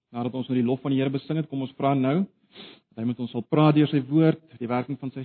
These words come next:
gees. Dat hy dit sal doen ten spyte van wie ek is, ten spyte van al ons gebrokenheid, ons wat hier sit,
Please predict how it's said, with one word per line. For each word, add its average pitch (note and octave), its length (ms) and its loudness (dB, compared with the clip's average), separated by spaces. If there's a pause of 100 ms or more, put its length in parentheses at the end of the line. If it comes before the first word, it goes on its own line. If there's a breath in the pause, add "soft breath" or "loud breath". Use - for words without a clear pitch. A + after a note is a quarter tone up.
(100)
gees. C#3+ 260 -6 (2000)
Dat B2 120 -10
hy A#2+ 60 -2
dit A2+ 100 -10
sal B2+ 120 -2
doen D3 220 4 (160)
ten - 1040 -20
spyte B2+ 300 -8
van A#2+ 160 -6
wie A#2 120 -10
ek C3 240 -4
is, - 60 -10
ten - 1600 -20
spyte C3+ 280 -2
van B2 160 -4
al C#3 160 2
ons C3 180 -2
gebrokenheid, C3+ 580 0
ons C3 160 -6
wat B2+ 120 -8
hier A#2+ 180 -6
sit, E3+ 180 0